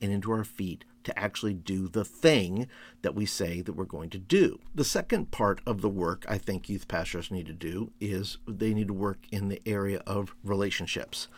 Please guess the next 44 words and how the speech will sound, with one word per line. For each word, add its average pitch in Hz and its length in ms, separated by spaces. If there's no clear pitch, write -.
Now, 82 160
this 160 460
may 113 140
be 127 120
the 117 100
hardest. - 500
I - 60
mean, 107 340
programming 165 680
and 143 80
all 143 140
that, 143 300
once 110 180
again, 87 300
that's 113 180
structure. 113 600
Uh, - 100
you 113 240
can, 113 260
you 120 100
know, 110 160
fiddle 135 360
with 110 160
that 104 260
a-, 120 40
as 104 260
much 113 200
as 98 120
you 98 60
like. 107 340
When 123 160
it 120 80
comes 156 160
down 135 180
to 107 80
relationships, 160 720
though, 220 240
boy, 107 80
that's - 260
hard 107 280
because 101 200
that 107 140
involves 92 480
emotions, 151 800